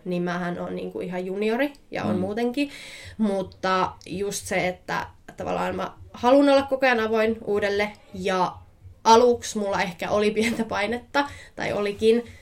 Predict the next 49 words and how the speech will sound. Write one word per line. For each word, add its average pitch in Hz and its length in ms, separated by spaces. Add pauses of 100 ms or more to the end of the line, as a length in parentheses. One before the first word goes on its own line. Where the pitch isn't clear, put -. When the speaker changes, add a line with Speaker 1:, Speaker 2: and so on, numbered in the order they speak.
Speaker 1:
siitä, 185 400
että 180 180
apua, 185 180
että 175 120
nyt 175 100
mun 185 120
pitää 175 240
yhtäkkiä 175 380
osata 190 360
kaikkia 180 640 (320)
ehkä 208 220
sellainen 196 400
pieni 190 240
Speaker 2:
Mm. 208 60
Speaker 1:
ego 208 280 (140)
<laughs> 269 160
tuli 302 260
siihen 277 280
tielle, 208 420
et, - 160 (120)
Speaker 2:
Mä 160 100
veikkaan, 226 320
että 208 100
se 202 60
Speaker 1:
et 190 60
Speaker 2:
on 185 40
aika 180 180
Speaker 1:
niinku 180 140
Speaker 2:
yleinen 127 440
vaan 415 120
Speaker 1:
Niin. 494 200
Speaker 2:
teillä, 427 300
että 427 140 (100)
sin-, - 180
sin-, 110 200
niinku 107 180 (120)
se, 107 240
se 98 240
ego 110 240
tulee 101 360
tielle 101 460 (640)
ja, 95 360 (100)
ja 104 180
näin, 95 240
mut 92 160
sun 104 160
pitää 98 260
osata 95 400
vaan 98 320